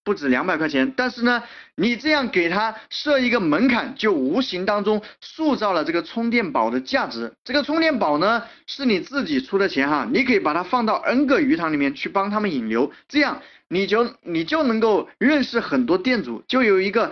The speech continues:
很高的姿态。各位，这个时候呢，你跟这些店主去谈判的一个筹码不一样哈，你有一个很高的姿态，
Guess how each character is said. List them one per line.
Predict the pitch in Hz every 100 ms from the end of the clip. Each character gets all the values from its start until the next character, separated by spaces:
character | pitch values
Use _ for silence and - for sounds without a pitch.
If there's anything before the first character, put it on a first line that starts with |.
| - -
很 | - 151 135 123
高 | 185 190
的 | 139
姿 | - 196
态。 | 220 190 - _
各 | -
位， | 175 - - - -
这 | - 262
个 | 233
时 | 196
候 | 202
呢， | 214 202 - -
你 | 156 175
跟 | 247
这 | 247
些 | 233 226
店 | 247 262
主 | 156 135
去 | 190
谈 | - 131 175
判 | 185
的 | 170
一 |
个 | 190
筹 | 185 117 127
码 | 165
不 | 113 147
一 | 131
样 | 165 131
哈， | 117
你 | 113
有 | 127
一 |
个 | 165
很 | 120
高 | 113 143
的 | 135
姿 | 165
态， | 196 226 139